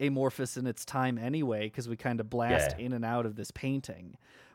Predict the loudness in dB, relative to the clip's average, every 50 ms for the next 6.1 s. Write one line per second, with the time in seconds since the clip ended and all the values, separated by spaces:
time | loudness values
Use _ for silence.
0 | _ -6 2 6 8 10 10 10 8 6 2 -2 -2 -2 -2 0 2 2 2 2
1 | 0 -2 -2 0 4 4 6 6 4 4 2 0 0 -2 -4 -6 -6 -4 -2 -2
2 | -2 -2 -2 -2 -2 -2 -4 -2 -2 -4 -4 -4 -6 -8 -4 0 0 2 2 2
3 | 2 0 2 2 2 2 2 2 2 2 0 0 -2 -2 -2 0 0 2 2 2
4 | 2 2 2 2 2 2 0 0 0 -2 -2 -2 -4 -4 -6 -2 2 2 2 2
5 | 0 -4 -4 -4 -4 -4 -4 -4 -6 -6 -6 -6 -8 -10 -10 -10 -12 -14 -14 -14
6 | -14